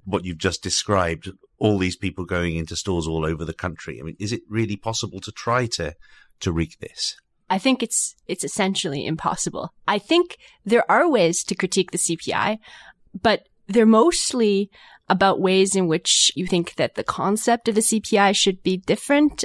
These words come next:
Speaker 2: and they're mostly things that would make the C P I lower and not higher. So I think that, uh, the procedure that the B L S has chosen to use is one that has the great virtue of being replicable and simple and transparent.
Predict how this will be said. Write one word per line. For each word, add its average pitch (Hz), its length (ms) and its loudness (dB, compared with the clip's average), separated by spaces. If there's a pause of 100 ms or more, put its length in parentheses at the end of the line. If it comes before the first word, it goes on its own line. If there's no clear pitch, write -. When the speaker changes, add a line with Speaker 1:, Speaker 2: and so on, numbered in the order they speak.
Speaker 2:
and 196 220 2
they're 190 80 6
mostly 202 560 2
things 185 360 0
that - 140 0
would 175 140 -4
make 165 180 -2
the 165 60 -10
C - 160 -4
P 170 160 -6
I 160 80 2
lower 147 380 -2
and - 160 -10
not - 160 -4
higher. - 380 -6 (340)
So 190 500 2 (220)
I 240 60 0
think 370 280 -2
that, 320 300 4
uh, 202 180 2
the 156 120 -2
procedure 254 500 -2
that 254 160 -4
the 202 60 -6
B 185 140 0
L 190 120 2
S 190 180 -2
has 185 160 -4
chosen 180 400 -2
to 170 140 -6
use 151 480 -6 (420)
is 185 240 0
one 196 540 2
that 190 240 0
has 190 260 -2
the 196 100 -6
great 196 520 0
virtue 185 560 -2
of 165 220 -10
being 175 280 -2
replicable 269 760 0 (300)
and 170 160 -4
simple 226 760 2 (260)
and 175 140 0
transparent. - 800 -4